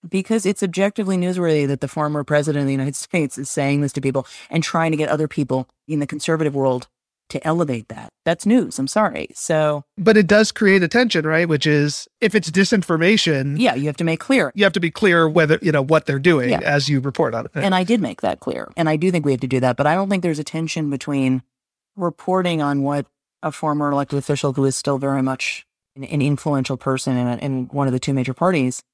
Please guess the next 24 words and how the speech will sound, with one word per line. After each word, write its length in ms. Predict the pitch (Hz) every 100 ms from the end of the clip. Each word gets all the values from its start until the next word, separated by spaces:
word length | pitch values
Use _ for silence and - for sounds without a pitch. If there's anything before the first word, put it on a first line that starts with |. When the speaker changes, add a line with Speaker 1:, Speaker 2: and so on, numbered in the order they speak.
| _ _ _ -
Speaker 1:
I 80 | 151
don't 100 | 190
think 80 | 175
there's 140 | 123
a 20 |
tension 300 | 120 131 139
on 80 | 120
reporting 400 | 117 - 123 120
on 80 | 120
what 140 | 120
they're 100 | 120
doing 440 | 113 123 123 120 117 _ -
when 160 | 131
it 80 | 120
explains, 760 | 117 - 123 123 123 120 - - _
you 100 | 139
know, 100 | 123
their 140 | 113 113
thinking 380 | 143 127 147 131
or 80 | 113
their 100 | 113
methods 400 | 120 147 139 127
Speaker 2:
Mm-hmm. 60 | 120
Speaker 1:
or, 60 | 123